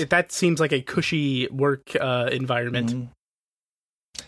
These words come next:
Speaker 2: Seems hard, too.
Speaker 1: With,
Speaker 2: Seems
Speaker 1: yeah,
Speaker 2: like
Speaker 1: that's just it. And it's, uh,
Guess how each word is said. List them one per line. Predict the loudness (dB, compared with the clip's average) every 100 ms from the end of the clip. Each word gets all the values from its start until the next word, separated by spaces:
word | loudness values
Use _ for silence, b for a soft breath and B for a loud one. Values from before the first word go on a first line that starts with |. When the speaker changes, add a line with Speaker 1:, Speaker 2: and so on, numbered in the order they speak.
| _
Speaker 2:
Seems | 4 4 6
hard, | 6 6 4
too. | 2
Speaker 1:
With, | 2 -2
Speaker 2:
Seems | 2 6
Speaker 1:
yeah, | 6
Speaker 2:
like | 6
Speaker 1:
that's | 6 4
just | 4 4 6
it. | 6 6 2
And | 4
it's, | 2 2
uh, | 4 4 2